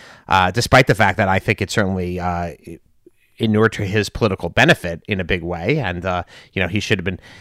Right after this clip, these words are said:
happy about that. But this is like a high drama between two,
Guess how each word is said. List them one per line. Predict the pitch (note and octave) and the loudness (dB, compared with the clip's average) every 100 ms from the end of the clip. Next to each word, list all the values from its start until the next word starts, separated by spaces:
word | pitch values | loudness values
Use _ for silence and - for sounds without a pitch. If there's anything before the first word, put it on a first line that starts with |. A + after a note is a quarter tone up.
| - | -20
happy | - C3 G3 | 2 4 6
about | G2+ E2+ D#2+ | 4 2 -2
that. | F#2+ - - - | -2 -4 -8 -16
But | A2+ C3 B2+ B2+ - | 2 6 8 6 0
this | B2 A#2+ G3+ - | 0 6 6 6
is | C4 | 0
like | F3+ D3 | 2 0
a | |
high | A2+ D3 E3 | 0 0 0
drama | D3 D3+ C#4+ | 4 4 4
between | B2 G#2 - A2 | 2 0 0 -2
two, | - - B2+ A#2+ A#2 A2 | 0 0 2 4 4 2